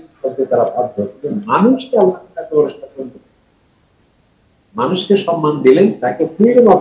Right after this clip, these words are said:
choice, শক্তি দিয়েছেন, যেটি আল্লাহ তাআলা বলছেন যে, "আমি ইন্না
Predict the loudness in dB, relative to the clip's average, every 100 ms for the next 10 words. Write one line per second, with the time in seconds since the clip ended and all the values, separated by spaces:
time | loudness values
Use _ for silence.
0 | 2 0 2 -2 -14 _ _ _ _ _
1 | _ _ _ _ _ _ -10 -6 -4 -6
2 | -4 -2 2 2 2 0 0 -4 -6 -2
3 | -2 -2 -6 -8 -8 -8 -6 -8 -10 -20
4 | -20 _ _ -20 -12 2 2 2 -2 0
5 | 0 2 2 2